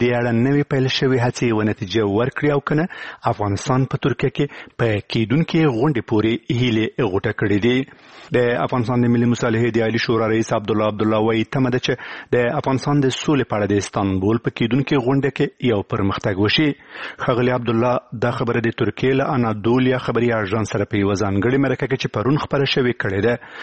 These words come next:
عبدالله وایي، په تیرو څو میاشتو کې په دوحه کې دواړو لورو ډېرې خبرې وکړې. په دوحه کې د سولې پروسه به دوام ولري، خو هیله شته چې د استانبول په غونډه کې به چې تمه کېږي، په لوړه کچه به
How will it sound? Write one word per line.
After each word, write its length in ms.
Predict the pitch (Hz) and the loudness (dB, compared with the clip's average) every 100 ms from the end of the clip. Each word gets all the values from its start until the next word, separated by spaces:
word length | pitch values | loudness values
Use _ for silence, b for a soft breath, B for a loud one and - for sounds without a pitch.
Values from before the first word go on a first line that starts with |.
| B B 131 | B B -2
عبدالله 280 | 120 139 131 | 2 2 2
وایي، 180 | 127 127 B B | 0 -2 B B
په 60 | 147 165 | -4 0
تیرو 180 | 156 - | 0 0
څو 160 | 160 151 | 0 2
میاشتو 260 | 139 - | 0 -2
کې 120 | 131 123 | -4 -4
په 60 | 123 | 0
دوحه 220 | 113 104 120 | 0 -2 -4
کې 120 | 131 120 123 104 | -2 -2 -2 -2
دواړو 280 | 113 147 151 143 | 0 2 2 2
لورو 240 | 143 139 | 2 0
ډېرې 320 | 120 127 143 117 | 0 0 0 0
خبرې 240 | 110 101 95 | 0 0 0
وکړې. 280 | 98 - 110 104 B | -2 -2 -2 -4 B
په 100 | - 120 107 | -2 0 0
دوحه 200 | 95 117 | -2 -2
کې 80 | - | -2
د 80 | 110 - | -2 -2
سولې 300 | - 131 139 139 | 0 0 2 0
پروسه 200 | 123 127 | 0 -2
به 80 | 117 104 | -2 0
دوام 340 | 104 127 147 | 2 2 2
ولري، 280 | 151 147 147 - | 2 2 0 0
خو 140 | 151 | 0
هیله 200 | 123 151 135 | 2 0 0
شته 140 | 160 - | -2 -2
چې 80 | 147 B B - | -4 B B -2
د 160 | 117 107 | 0 0
استانبول 560 | - 123 101 101 131 170 | 0 -2 -2 0 0 0
په 60 | 170 | 0
غونډه 240 | 151 165 | 0 0
کې 120 | 160 156 | 0 -2
به 60 | 156 | -2
چې 60 | 160 | -2
تمه 180 | 160 156 - | 0 0 0
کېږي، 240 | 160 147 - | 0 0 0
په 60 | 123 98 | -2 0
لوړه 300 | 98 139 156 151 | 0 0 0 -2
کچه 160 | - | -2
به 100 | 143 | -2